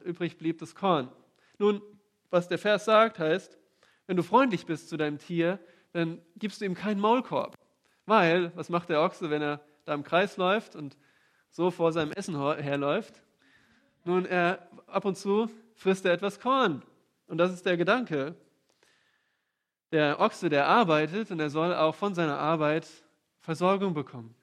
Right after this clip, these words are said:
Er soll auch mal essen dürfen, wenn du zu ihm freundlich bist.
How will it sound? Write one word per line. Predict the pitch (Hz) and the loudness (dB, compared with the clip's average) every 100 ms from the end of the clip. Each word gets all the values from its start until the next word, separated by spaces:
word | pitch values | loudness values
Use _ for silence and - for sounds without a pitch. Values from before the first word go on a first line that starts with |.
| _ _ _ _ _ _ _ _ _ | _ _ _ _ _ _ _ _ _
Er | 147 | -4
soll | 147 | 0
auch | 165 | 2
mal | 175 170 | 2 2
essen | 190 180 | 0 -2
dürfen, | 139 143 139 185 - _ _ _ _ _ _ _ | -2 -4 -4 -10 -12 _ _ _ _ _ _ _
wenn | - 165 | -6 -4
du | 165 | -2
zu | 165 | -2
ihm | 160 | -4
freundlich | 151 170 175 151 - | -2 -2 0 -2 -8
bist. | 147 - _ | -20 -20 _